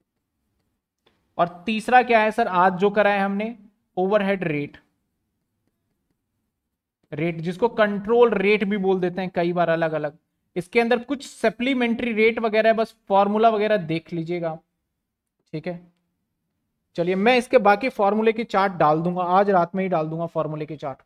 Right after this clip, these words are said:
बना के। तो एक चैप्टर, दो चैप्टर, तीन चैप्टर, पांच। इसके बाद आ जाते हैं सर कॉन्ट्रैक्ट। कॉन्ट्रैक्ट की बात करें तो क्या पढ़ना है सर कॉन्ट्रैक्ट के अंदर?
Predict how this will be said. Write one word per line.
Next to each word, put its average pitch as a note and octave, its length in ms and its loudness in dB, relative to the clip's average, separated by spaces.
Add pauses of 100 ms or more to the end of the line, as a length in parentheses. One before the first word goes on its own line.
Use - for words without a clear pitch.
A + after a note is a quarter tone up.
(120)
बना C3+ 260 -8
के। B2+ 160 -16 (920)
तो - 200 0
एक G#3 260 2
चैप्टर, A3 260 0
दो G3 220 4
चैप्टर, G#3 300 -4
तीन G3 220 -8
चैप्टर, G3+ 300 -4
पांच। C3+ 400 -8 (160)
इसके F3+ 280 -2
बाद G3 200 -2
आ F#3 100 -2
जाते F3+ 240 -6
हैं G3 60 -8
सर G#3 280 -4 (600)
कॉन्ट्रैक्ट। E3 600 -6 (4000)
कॉन्ट्रैक्ट G3+ 520 -2
की C4 120 -8
बात G#3+ 260 -2
करें A3+ 220 -4
तो A#3 100 -2
क्या G#3+ 260 0
पढ़ना G3 300 -2
है G3 100 -4
सर F#3+ 160 -6
कॉन्ट्रैक्ट E3+ 440 -8
के E3+ 120 -10
अंदर? C3+ 280 -10